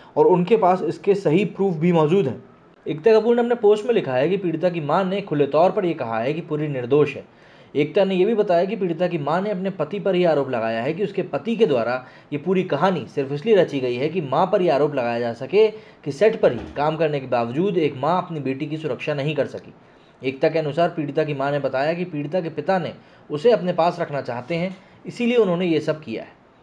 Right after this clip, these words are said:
इसके बाद पोस्ट में एकता कपूर ने लिखा कि दोषी कौन है ये तय करना कोर्ट का काम है, लेकिन वो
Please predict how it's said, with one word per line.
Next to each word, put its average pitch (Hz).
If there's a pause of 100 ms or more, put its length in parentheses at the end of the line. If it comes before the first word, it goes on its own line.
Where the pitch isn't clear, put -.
(380)
इसके 147
बाद 175
पोस्ट 214
में 190
एकता 156
कपूर 147
ने 151
लिखा 143
कि 165
दोषी 139
कौन 160
है 180
ये 165
तय 151
करना 151
कोर्ट 156
का 151
काम 127
है, 127 (360)
लेकिन 170
वो 190